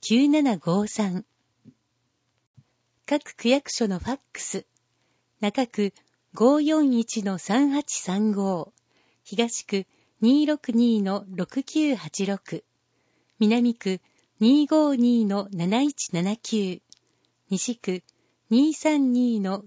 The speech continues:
九七八三。浅南区八七七の二二九九。浅北区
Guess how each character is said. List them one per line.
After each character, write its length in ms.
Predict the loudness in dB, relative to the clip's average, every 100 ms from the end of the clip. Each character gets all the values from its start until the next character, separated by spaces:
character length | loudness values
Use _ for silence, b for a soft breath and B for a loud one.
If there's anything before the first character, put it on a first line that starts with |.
| -8
九 280 | -2 0 2
七 240 | 0 0
八 300 | -2 -8 -10
三。 380 | -6 -4 -4 -8 _ _ _ _ _ _ _ _ _
浅 220 | -8 -2 2
南 360 | 2 2 0
区 260 | -2 -6 -8 _ _ _ -12
八 280 | -10 0
七 260 | 2 4 2
七 260 | 2 2 0
の 240 | -2 -6 _ 0
二 320 | 2 4 4
二 260 | 4 2
九 320 | 0 -4 -4 -4
九。 460 | -6 -4 -4 -6 _ _ _ _ _ _ _ _
浅 240 | -8 -4 -6
北 280 | -6 -8
区 280 | -6 -8 -10